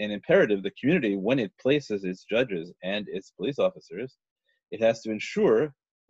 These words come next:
that they treat the people with mishpat tzedek. This is a communal obligation to ensure that the shoftim, the judges, and the shotrim, the enforcers of the law, each judge mishpat tzedek. And mishpat tzedek,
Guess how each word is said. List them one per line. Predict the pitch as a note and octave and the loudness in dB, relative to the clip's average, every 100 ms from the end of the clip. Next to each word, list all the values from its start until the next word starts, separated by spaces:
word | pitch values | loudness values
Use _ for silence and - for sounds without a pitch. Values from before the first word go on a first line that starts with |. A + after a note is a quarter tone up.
| G#2 | 2
that | A2+ G#2 | 2 2
they | G2+ A2+ B2+ | 0 2 2
treat | B2+ - - F#3 F3+ - | -2 -10 -2 -2 -2 -10
the | A2 | -10
people | G#2 D#2+ G2 G2+ | -8 -10 -8 -8
with | G2 A2+ | -6 -6
mishpat | A2+ G#2+ - - A#2 - | -6 -8 -6 -2 -2 2
tzedek. | - F#2 - | 0 0 -6
This | A#2 | -10
is | A#2 | -8
a | A#2 | -10
communal | - B2+ F3 E3 A2+ | -4 0 2 2 0
obligation | B2 A#2+ G#2+ A2+ G#2 - C#2 _ _ _ _ _ | -2 -2 -2 -2 -4 -8 -18 _ _ _ _ _
to | A2+ | -6
ensure | A2 - - C#3 E2+ E2 _ _ _ F#2 | -6 -4 0 2 2 -2 _ _ _ -2
that | G#2 G#2 - | 0 0 -2
the | |
shoftim, | G2 G#2 - D3+ D#3 | -4 -6 -4 -2 0
the | G#2+ | 0
judges, | A2+ A#2+ A#2 G#2 F2+ | 0 0 0 -6 -4
and | A2+ G#2 | -6 -6
the | |
shotrim, | G2 - F2+ - C3 E3+ F3+ F3 _ _ _ - | -8 -8 -10 -6 -4 -2 -2 -6 _ _ _ -16
the | - | -8
enforcers | G2 - A#2+ C#3+ C#3 C#3 | -8 -4 0 2 2 -4
of | D2 A#2+ B2+ | -2 -2 0
the | |
law, | C3 C3+ C#3 D3 - _ _ _ _ - | 2 6 6 4 -8 _ _ _ _ -4
each | C3 D#3 - | 0 0 0
judge | - B2+ B2 | 2 2 2
mishpat | A2 - G#2+ G2+ - | -4 -2 0 0 -2
tzedek. | F2+ C#3 C#3 | 0 0 -2
And | G2+ | -6
mishpat | F#2+ - A#2+ C3 | -6 2 2 4
tzedek, | F3+ F3+ C#3 | 4 4 4